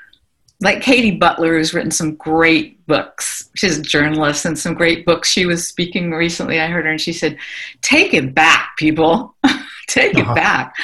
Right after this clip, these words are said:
Speaker 1: So that's what, uh, so many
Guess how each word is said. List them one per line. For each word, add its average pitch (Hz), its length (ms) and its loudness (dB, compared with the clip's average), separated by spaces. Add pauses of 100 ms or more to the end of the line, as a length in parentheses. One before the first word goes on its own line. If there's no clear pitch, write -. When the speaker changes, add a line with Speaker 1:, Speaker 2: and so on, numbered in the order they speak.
(300)
Speaker 1:
So 208 200 2
that's 185 340 2
what, 175 320 0 (220)
uh, 165 320 0
so 165 260 -2
many 160 540 -2